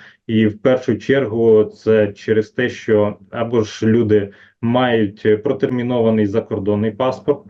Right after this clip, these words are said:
або хтось обіймає посади державної служби. Натомість, замість того, щоб їхати у службове відрядження, вирішили,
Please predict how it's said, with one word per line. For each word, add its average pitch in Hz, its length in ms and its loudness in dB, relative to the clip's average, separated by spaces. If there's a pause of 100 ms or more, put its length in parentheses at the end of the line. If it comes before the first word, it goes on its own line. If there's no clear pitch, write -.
(320)
або 127 300 2
хтось 135 440 -2
обіймає 120 680 0
посади 107 480 -2
державної 107 600 0
служби. 127 540 -4 (400)
Натомість, 113 520 0
замість 120 320 -2
того, 120 160 0
щоб - 240 -4
їхати 113 300 -2
у 107 80 2
службове 107 400 2
відрядження, 104 640 -2
вирішили, 101 640 0